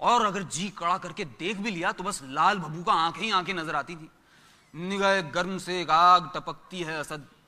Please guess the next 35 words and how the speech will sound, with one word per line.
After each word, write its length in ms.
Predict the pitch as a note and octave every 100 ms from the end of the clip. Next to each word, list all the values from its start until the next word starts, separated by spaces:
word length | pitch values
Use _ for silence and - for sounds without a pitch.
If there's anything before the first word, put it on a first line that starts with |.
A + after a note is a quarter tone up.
| _ _ _ _ _ _ _ _ _ _ _ _ _ -
जब 220 | - C#4+
देखो 280 | D4 C4+ D4
झिल्लाते, 880 | F3+ F3+ F3+ F#3+ G#3+ - B3 A#3+ A3
तनतनाते 680 | - B3+ A#3+ A3 G#3 A3+ G#3
रहते। 300 | D#3+ - - _ _ _ _ _ _
मिजाज, 640 | C3 D#3 F3 G3 A3 G#3 -
जबान 420 | D#3 E3+ G3+ G#3
और 120 | F3
हाथ 280 | B2+ D3+ G3 - -
किसी 260 | F#3+ A#3
पर 140 | A3+ A#3
काबू 280 | F#3+ F#3
न 100 | F3+
था। 160 | D#3 - - _ _ _ _ _
दायमी 440 | B2+ F3 A#3 C4 C4+
तैश 320 | G#3 A3 A#3+
से 200 | A#3+ B3
लर्जा 340 | A3 G3+ A#3+
बरंदाम 480 | G#3 G3 G3 G3+ A#3
रहने 240 | F#3+ G3
के 80 | G3+
सबब 460 | F#3 D#3+ G#3+ - - - -
ईंट, 560 | F#3+ A#3+ B3+ A#3+ - -
पत्थर, 440 | G3 - - A3+ A3+
लाठी, 640 | F#3 F3+ G3 - A3+ A3
गोली, 480 | D3 F3 G3+ A3+ G#3
गाली, 400 | D#3+ E3 F#3 A3
किसी 440 | - G#3+ - A3+
का 140 | A3
भी 100 | A3+
निशाना 300 | B3+ G#3+ G#3+
ठीक 200 | G#3+ G#3+
नहीं 120 | F#3 E3+
लगता 260 | D#3 D#3
था। 220 | C#3+ -